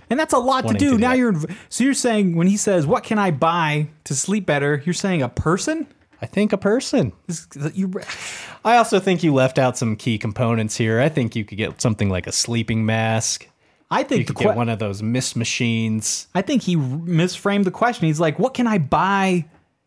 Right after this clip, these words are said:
Speaker 1: to make me sleep better?" It's like, "What can you do, bro? Like, you need to go out and work out. You need to get yourself exhausted. You need to earn your sleep." I think this guy's probably eat, you know, goes to sleep after playing eight hours of video games and eating Doritos and expecting
Speaker 2: Probably.
Speaker 1: to get, and wanting the thing to be handed to him in a,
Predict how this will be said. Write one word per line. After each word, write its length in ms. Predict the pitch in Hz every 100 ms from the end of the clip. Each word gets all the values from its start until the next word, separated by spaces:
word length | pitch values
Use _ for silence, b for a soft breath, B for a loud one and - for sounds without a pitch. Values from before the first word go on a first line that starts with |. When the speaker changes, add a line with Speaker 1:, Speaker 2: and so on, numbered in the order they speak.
| _ -
Speaker 1:
to 160 | 160 135
make 320 | 143 170 175
me 120 | 175
sleep 280 | - 254 254
better?" 200 | 156 170
It's 140 | 160
like, 140 | 175 143
"What 160 | 214
can 160 | - 208
you 160 | 202 160
do, 480 | 123 143 247 180
bro? 380 | 120 127 139 147
Like, 260 | 147 156 180
you 60 |
need 100 | 233
to 60 | 196
go 160 | 170 175
out 180 | 175
and 100 | 151 127
work 260 | 175 175
out. 280 | 175 175 180
You 80 | 196
need 160 | 214 170
to 40 |
get 180 | 135 160
yourself 440 | 165 - 151 139
exhausted. 720 | 131 120 120 131 143 - 120
You 80 | 147
need 160 | 202 180
to 80 | -
earn 240 | 156 175
your 100 | 165
sleep." 260 | 156 208 175
I 80 | 175
think 300 | 208 190 B B B B
this 160 | 196 190
guy's 280 | 202 180 -
probably 600 | 190 185 165 180 160 156 B B B _
eat, 300 | 185 196 -
you 80 | 175
know, 200 | 135 123
goes 280 | 123 185 175
to 80 | 160
sleep 300 | - 180 170
after 280 | 165 160 143
playing 280 | - 156
eight 180 | 143 151
hours 280 | 160 156 143
of 80 | 127
video 280 | 170 170 160
games 320 | 147 151 131
and 80 | 151
eating 160 | 156
Doritos 460 | 135 139 180 156 139
and 80 | 135
expecting 360 | 127 180 -
Speaker 2:
Probably. 20 | 175
Speaker 1:
to 60 |
get, 260 | 143 175 185
and 140 | 160
wanting 240 | 190 208 190
the 220 | 180 175
thing 260 | 175 196
to 60 | 185
be 240 | 175 196
handed 320 | 170 202 196 170
to 140 | 208
him 100 | 202
in 80 | 196
a, 220 | 180 143